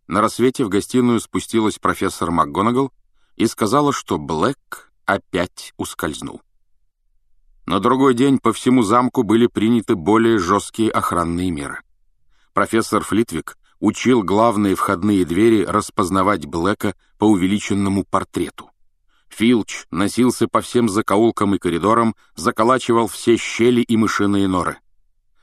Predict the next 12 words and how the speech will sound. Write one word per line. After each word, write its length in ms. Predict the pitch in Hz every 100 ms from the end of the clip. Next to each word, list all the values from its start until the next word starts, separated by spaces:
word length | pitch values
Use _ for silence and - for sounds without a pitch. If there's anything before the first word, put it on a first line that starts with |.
| _
Сэра 360 | - - 107 92
Кэдогана 560 | 95 104 110 113 113 117
уволили. 720 | 147 98 73 73 76 73 73 _ _ _ -
Его 260 | 104 107
портрет 480 | - 104 - 113 127
отправили 480 | 87 - 101 101 101
обратно 560 | - 98 104 95 -
на 100 | 78
пустынную 600 | 85 90 - 107 104 101 90
площадку 600 | 92 87 - 95 - 87
восьмого 540 | 90 - 92 80 82
этажа. 420 | - 92 71 73